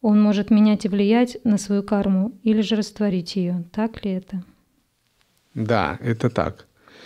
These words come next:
Speaker 2: Дело в том, что у Ишвары приготовлен не только один сценарий для нас, у него пред-, приготовлен целый веер наших сценариев.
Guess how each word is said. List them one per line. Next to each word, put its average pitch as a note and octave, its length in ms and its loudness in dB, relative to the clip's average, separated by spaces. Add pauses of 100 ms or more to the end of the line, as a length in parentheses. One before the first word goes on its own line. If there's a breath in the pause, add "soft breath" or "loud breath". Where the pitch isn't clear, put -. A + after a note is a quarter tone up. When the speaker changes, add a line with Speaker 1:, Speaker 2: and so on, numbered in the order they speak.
(240 soft breath)
Speaker 2:
Дело B2+ 260 2
в C3 40 0
том, D3+ 180 2
что A#2+ 320 0
у C3 160 4
Ишвары B2 420 4
приготовлен B2+ 680 2
не C3 80 4
только E3 380 0
один C3 280 2
сценарий G2 500 2
для F2 180 -4
нас, D#2+ 300 -4
у A#2 60 -6
него C3 220 4
пред-, B2 340 -2
приготовлен B2 640 0
целый C3 360 4
веер B2+ 440 4
наших G#2 380 -4
сценариев. F#2 600 -10